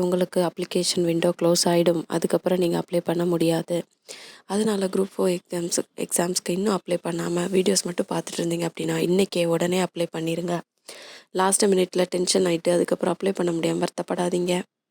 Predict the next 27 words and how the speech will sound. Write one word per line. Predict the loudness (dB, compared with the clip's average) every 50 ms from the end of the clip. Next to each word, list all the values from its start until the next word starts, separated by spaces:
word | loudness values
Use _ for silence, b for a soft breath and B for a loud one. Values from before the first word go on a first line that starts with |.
| -10 -10
அப்ளிகேஷனை | -6 -6 -4 0 2 2 4 4 2 2 0 0
ஃபில் | 0 0 0 0 0
பண்றதுக்கு | 0 0 -2 0 0 0 0
முன்னாடி | 2 2 0 0 2 2 0 0 -2 _ _ _ _ _ _ _ _ _ _ _ _ 0
உங்களுக்கு | 4 4 4 4 4 4 4
தேவையான | 6 6 6 6 6 6 4 4
டீட்டெயில்ஸ் | 4 4 4 4 4 4 4
எல்லாமே | 4 4 4 4 6 6 4 4 2 2
கரெக்டா | 0 0 0 0 0 0 0
இருக்கான்றதை | 2 2 2 2 2 2 2 4 4 4 4 4
எடுத்து | 4 2 2 2 2 2
வச்சுட்டு | 2 2 0 2 2 2 2 4 4
உடனேவே | 4 4 4 4 2 4 4 4 4 4
உட்காந்து | 2 2 0 0 2 2 2 0 0 -2
அப்ளை | -2 -2 -2 -2 -2
பண்ணுங்க. | -2 -2 0 0 0 0 0 -2 -4 _ _ _ _ _ _
அப்ளை | -2 -2 0 0 2
பண்ண | 2 2 2 2
அப்ளிகேஷன்ஸ்ல | 2 0 -2 0 2 2 2 2 2 2 2 2 2 2 2
ஏதாவது | 2 2 2 2 0 0
கரெக்ஷன் | -2 0 0 0 0 0 0 0 0
இருக்கு | 0 -2 0 0 0 0 0 -4 -8 -8
அப்படின்னா | -6 -4 -4 -4 -4 -2 -4 -4 -4 -4 -2 -2
உங்களுக்கு | 0 0 -2 -2 -2 -2 -2 -2 -2 -2 -2
மார்ச் | -2 -2 -2 -4 -2 -2 -2 -2 -2 -4 _ -6 -4
நாலாம் | -2 0 0 0 0 0 0
தேதியிலிருந்து | -2 0 0 0 -2 0 -2 -4 -4 -4 -4